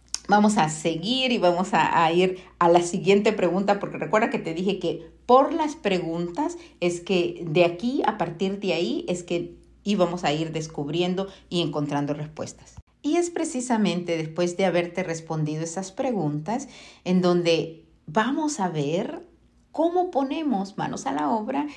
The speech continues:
y encontramos esas soluciones que te apoyen. Eh, ya sabemos, y te cuento, en el transcurso de, de la vida, pero también de nuestras carreras, siempre vamos a enfrentar desafíos, ¿no?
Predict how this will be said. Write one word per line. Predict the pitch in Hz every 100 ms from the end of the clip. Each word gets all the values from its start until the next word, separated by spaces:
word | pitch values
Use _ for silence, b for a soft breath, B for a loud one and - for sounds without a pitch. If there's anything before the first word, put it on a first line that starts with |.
| B
y | 254
encontramos | 247 254 254 262 302 -
esas | 240 240 254
soluciones | - 202 185 - 196 196 196 - _
que | -
te | 180
apoyen. | 156 151 110 - - _ b b b
Eh, | 165 175
ya | 226
sabemos, | 233 226 160 170 202
y | -
te | 151 156
cuento, | 165 151 156
en | 151
el | 151
transcurso | 151 160 - 214 214
de, | 220 196 165
de | 160 151 143 131 127
la | 185 247
vida, | 202 151 214 - B B
pero | 208 240
también | 285 349 349
de |
nuestras | 254 208 - 175
carreras, | - 160 151 147 196 - - -
siempre | - 277 269 247
vamos | 208 202 208
a |
enfrentar | 180 165 156 151 143
desafíos, | 151 156 170 254 208 117 117 -
¿no? | 170